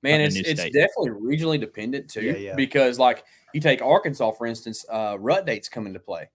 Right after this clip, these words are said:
Speaker 1: and you have to start thinking about when, where, and what are the rut, um, you know, situations there, because some of the states, traditional Midwest rut, some of the state you can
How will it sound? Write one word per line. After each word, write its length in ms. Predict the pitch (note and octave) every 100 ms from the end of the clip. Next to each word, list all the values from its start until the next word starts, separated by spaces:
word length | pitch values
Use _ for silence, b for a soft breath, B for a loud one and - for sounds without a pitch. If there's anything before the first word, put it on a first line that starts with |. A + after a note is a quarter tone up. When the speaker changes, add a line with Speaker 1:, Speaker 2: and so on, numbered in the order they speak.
| _ -
Speaker 1:
and 140 | A#2+
you 120 | B2 C3
have 100 | -
to 80 | -
start 240 | B2+ -
thinking 260 | D3 C#3+ B2
about 340 | B2 A#2+ A2
when, 300 | C3+ C#3+ B2
where, 260 | B2+ C3 A2+
and 100 | A#2+
what 240 | C3 C3 B2
are 100 | A2
the 100 | F#2+
rut, 380 | G#2 D3 - _ _ _ _ _ -
um, 320 | G#2 F#2+ F#2+ _ _
you 140 | G#2+
know, 120 | G#2 G#2
situations 800 | - C#3 A#2 A#2+ E3+ C3 G2 F#2+
there, 260 | G2+ G2 G2
because 320 | G#2+ A2+ -
some 160 | D#3
of 60 | E3
the 60 | A2+
states, 560 | - A#2+ A#2+ - - _ _ _ _ -
traditional 380 | B2+ B2 B2+ A#2
Midwest 440 | A#2 A#2+ D#3+ D3+
rut, 200 | A2 A#2+
some 160 | - A#2+
of 40 |
the 60 | A2+
state 280 | - A#2+ A#2
you 160 | A#2+
can 240 | B2 A2+